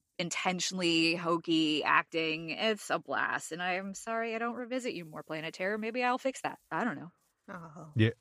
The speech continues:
Speaker 3: I, I totally agree. I was the same way. I, I, I still like Planet Terror more, but I totally get the Death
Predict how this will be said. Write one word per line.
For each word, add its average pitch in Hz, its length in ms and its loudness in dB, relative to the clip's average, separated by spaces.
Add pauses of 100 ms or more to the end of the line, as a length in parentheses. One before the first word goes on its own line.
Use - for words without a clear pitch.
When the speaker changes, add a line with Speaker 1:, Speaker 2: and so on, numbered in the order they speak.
(200)
Speaker 3:
I, 127 320 8
I 131 40 12
totally 123 380 10
agree. 107 340 6
I 101 60 6
was 104 140 6
the 101 80 2
same 101 300 2
way. 101 120 4
I, 156 120 8 (100)
I, 165 240 10
I 151 80 12
still 143 220 4
like 147 180 6
Planet 135 280 4
Terror 120 220 4
more, 113 300 8
but 127 120 10
I 127 100 12
totally 135 400 8
get 127 140 8
the 120 60 -4
Death 101 240 2